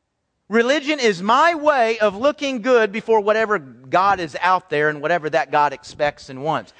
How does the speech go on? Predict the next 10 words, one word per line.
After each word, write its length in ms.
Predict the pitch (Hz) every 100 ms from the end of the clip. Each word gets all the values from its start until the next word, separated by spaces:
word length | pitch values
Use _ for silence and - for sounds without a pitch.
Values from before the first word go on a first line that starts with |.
| - -
But 180 | 196
religion 480 | 180 190 285 311 214
ultimately 520 | 202 254 - 190 151 185
is 100 | 175
about 240 | 180 180
me. 160 | 269 254
It's 140 | -
about 280 | 185 190 -
the 80 | 170
magnification 1300 | 170 208 240 240 226 202 - 233 247 - - 165